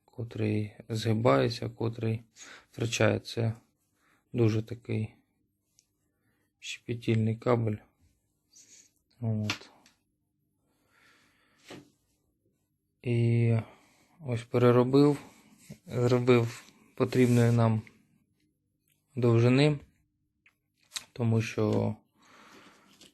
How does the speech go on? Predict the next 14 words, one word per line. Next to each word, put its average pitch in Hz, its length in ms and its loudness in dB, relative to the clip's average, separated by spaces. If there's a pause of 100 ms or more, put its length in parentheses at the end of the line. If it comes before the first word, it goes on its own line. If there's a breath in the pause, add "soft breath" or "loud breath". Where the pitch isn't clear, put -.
(680)
К - 120 -6
С 107 260 -2
В 131 260 2 (160)
було 117 400 -2
до 110 140 0
цього 110 380 -2
не 110 160 -2
дуже 107 400 -2 (600)
ідеальним. 107 640 -4 (920 soft breath)
Так, 117 400 0 (160)
антени 127 640 4 (400 loud breath)
зробив, 131 680 2 (240 loud breath)
впаяв 123 460 4
сюди 120 400 -4